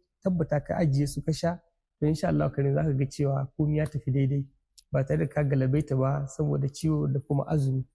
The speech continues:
Amma abu mai-, na muhim-, muhimmanci kuma shi ne in har likita ya gaya maka cewa saboda yanayin ciwon ka, ka ajiye azumi ba za ka yi ba, don Allah ka ajiye, kar ka ce za ka yi saboda kana so ka samu lada. Allah ya kawo ciwo, Allah ya kawo ibada.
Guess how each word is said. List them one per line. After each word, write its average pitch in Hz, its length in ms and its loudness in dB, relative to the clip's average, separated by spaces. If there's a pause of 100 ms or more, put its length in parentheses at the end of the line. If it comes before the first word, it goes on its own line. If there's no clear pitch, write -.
(480)
Amma 202 400 2 (580)
abu 147 200 2
mai-, 170 260 2
na 180 120 2
muhim-, 190 420 2
muhimmanci 151 640 0
kuma 151 180 0
shi - 140 -4
ne 156 120 0
in 185 120 -2
har 202 80 2
likita 202 280 -2
ya 170 120 0
gaya 165 200 0
maka 151 200 -2
cewa 139 200 0
saboda 165 280 0
yanayin 151 340 2
ciwon 151 360 0
ka, 117 180 -10 (760)
ka - 80 -6
ajiye 147 260 2
azumi 139 200 4
ba 135 60 2
za 147 100 2
ka 147 140 -4
yi 131 160 0
ba, 131 120 0
don 131 140 0 (100)
Allah 156 240 2
ka 127 60 -6
ajiye, 135 260 0
kar 170 100 0
ka 160 60 0
ce 143 160 -2
za 151 160 2
ka 143 140 -2
yi 151 340 0
saboda 156 400 0
kana 151 160 0
so 139 100 -8
ka 143 100 -6
samu 131 280 0
lada. 143 340 0 (640)
Allah 165 220 2
ya 151 60 2
kawo 170 320 2
ciwo, 185 600 0
Allah 165 260 2
ya 143 60 0
kawo 151 500 2
ibada. 135 460 0